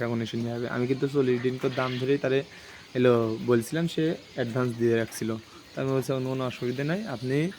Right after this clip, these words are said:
এসে নিয়ে যাবেন।" সে এখন, কালকে সে আসবে। এর মধ্যে দুজনের পাখি আছে ভাইয়া, তারা এলে এর মধ্যে নিয়ে চলে যাবে। তারপরে যে অন্য, অন্য পাখি থাকলে বিক্রয় হবে, এর মধ্যে থাকবে না। আমি আশা, আমার যেগুলো তো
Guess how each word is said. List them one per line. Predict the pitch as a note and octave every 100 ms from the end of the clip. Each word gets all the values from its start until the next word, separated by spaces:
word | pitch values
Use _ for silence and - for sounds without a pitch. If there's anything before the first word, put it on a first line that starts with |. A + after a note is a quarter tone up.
| - - -
এসে | B2+ C3
নিয়ে | B2 A2+
যাবেন।" | A2+ A2 A2 - - -
সে | C#3+
এখন, | B2+ C3+ C3+ C#3 -
কালকে | B2+ C3
সে | A#2+ C3
আসবে। | B2 A#2 B2 D3 E3+ - - -
এর | C3+
মধ্যে | C#3+ D#3+
দুজনের | C#3 C#3+ C3+ C3+
পাখি | B2 A2+ A#2
আছে | A2 A2+
ভাইয়া, | A2+ A#2 E3 - - - - -
তারা | B2 C3 C3
এলে | C3 C3
এর |
মধ্যে | B2 B2+ B2+
নিয়ে | C3+ C3
চলে | C3 B2+
যাবে। | C3+ C#3+ E3
তারপরে | C#3+ B2+ A#2 B2+ B2
যে | A#2+
অন্য, | C#3+ C#3+ B2+
অন্য | A#2+ B2 C3 C3+
পাখি | C3+ - A3+ - - - -
থাকলে | C#3+ - F3
বিক্রয় | C3+ - B2 A#2
হবে, | A2+ A2+ A2 - -
এর | E3
মধ্যে | F#3
থাকবে | - D3+ C#3 B2+
না। | B2
আমি | B2
আশা, | B2 A#2 B2 A#2+
আমার | A#2+ A#2+
যেগুলো | A#2+ B2 B2+ C#3
তো | D3